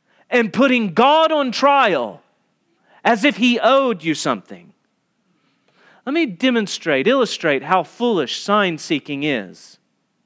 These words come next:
While Jesus hung on the cross, the Jews mocked him, saying, Matthew twenty-seven forty, "You who would destroy the temple and rebuild it in three days, save yourself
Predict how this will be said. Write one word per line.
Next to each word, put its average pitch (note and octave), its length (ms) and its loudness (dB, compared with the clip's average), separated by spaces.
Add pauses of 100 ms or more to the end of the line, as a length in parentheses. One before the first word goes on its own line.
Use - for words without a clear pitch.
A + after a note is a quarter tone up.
(420)
While F#3 160 0
Jesus B3 480 0
hung D#4+ 360 2
on E4 100 2
the D4+ 80 0
cross, E3+ 540 0 (180)
the F#3+ 120 0
Jews G3 320 0
mocked A#3+ 400 0
him, B2+ 320 -6 (160)
saying, F3 600 0 (460)
Matthew D3 280 -6
twenty-seven E3 540 -4
forty, E3 300 -2 (260)
"You C#4 320 2
who C4+ 180 2
would A#3 220 0 (160)
destroy D#4+ 720 2
the D4+ 120 -2
temple F#3 720 0 (520)
and G3+ 160 2
rebuild C#4+ 440 2
it D4 120 2
in C4 160 2
three B3+ 200 2
days, G3+ 380 0 (220)
save F4 580 2
yourself G3 1040 0